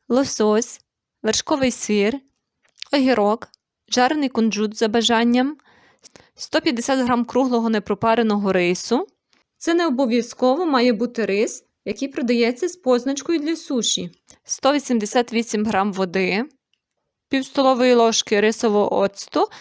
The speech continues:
або нуль три столові ложки оцту дев'ятипроцентного і нуль одна чайна ложка цукру. Рис промиваємо в трьох холодних водах.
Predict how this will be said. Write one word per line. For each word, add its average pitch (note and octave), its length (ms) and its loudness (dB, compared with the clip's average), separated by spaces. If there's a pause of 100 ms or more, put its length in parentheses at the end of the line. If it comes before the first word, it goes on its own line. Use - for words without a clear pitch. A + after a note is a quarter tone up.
(240)
або A#3+ 280 2
нуль B3 180 4
три A#3+ 300 0
столові A#3 440 2
ложки A3+ 420 0
оцту - 440 -4
дев'ятипроцентного A3 1300 -2 (520)
і B3+ 100 0
нуль C4+ 240 2
одна A3 300 2
чайна C4+ 320 2
ложка A#3 320 2
цукру. F#3+ 540 -2 (840)
Рис C#4+ 320 -4
промиваємо C4+ 720 2
в D4 60 -6
трьох B3+ 300 0
холодних B3 580 -2
водах. G#3+ 640 -4